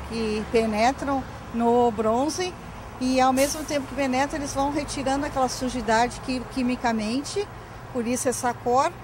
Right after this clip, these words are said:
É a cor do bronze, ela vai voltar aos poucos.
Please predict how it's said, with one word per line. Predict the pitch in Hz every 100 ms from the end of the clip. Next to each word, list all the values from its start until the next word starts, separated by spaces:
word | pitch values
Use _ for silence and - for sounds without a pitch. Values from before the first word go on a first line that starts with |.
| - - - -
É | 226
a | 269
cor | - 285 294
do | 247 277
bronze, | 247 269 269 277 269
ela | 247 233
vai | 247 254
voltar | 285 277 262 233 226
aos | 226 247 -
poucos. | 240 233 - 370 392 -